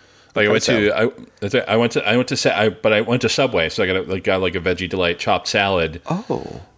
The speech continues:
Speaker 1: And they loaded
Speaker 2: And they
Speaker 1: that,
Speaker 2: can make
Speaker 1: I mean, that was
Speaker 2: anything
Speaker 1: a
Speaker 2: into a salad there,
Speaker 1: huge,
Speaker 2: by the
Speaker 1: that
Speaker 2: way.
Speaker 1: was a humongous salad. It was huge. Like, they,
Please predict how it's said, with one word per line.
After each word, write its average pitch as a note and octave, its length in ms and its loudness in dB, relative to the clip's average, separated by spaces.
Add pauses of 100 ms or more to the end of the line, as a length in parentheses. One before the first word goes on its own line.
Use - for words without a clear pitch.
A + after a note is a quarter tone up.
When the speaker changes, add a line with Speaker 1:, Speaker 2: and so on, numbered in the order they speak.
(140)
Speaker 1:
And G#2+ 180 -2
they E3 180 -2
loaded B2 280 0
Speaker 2:
And B2+ 80 2
they A3+ 40 0
Speaker 1:
that, G#2 60 0
Speaker 2:
can G#3+ 100 0
make B2 120 0
Speaker 1:
I G#2+ 40 -4
mean, A2+ 80 2
that D#3 60 2
was D#3 100 -2
Speaker 2:
anything G2 120 0
Speaker 1:
a - 20 2
Speaker 2:
into F2+ 180 -2
a D#2 60 2
salad A#2+ 440 0
there, C2+ 120 0
Speaker 1:
huge, B1+ 180 -8
Speaker 2:
by D#2+ 140 -2
the D2+ 80 -2
Speaker 1:
that E3+ 120 2
Speaker 2:
way. F3 40 -6
Speaker 1:
was D3+ 120 -6
a A#2 80 0
humongous C#3 920 -2
salad. G2 580 0
It C3+ 100 -2
was C3 140 -10
huge. G#3+ 1040 -2
Like, G#2+ 180 0
they, B2+ 360 0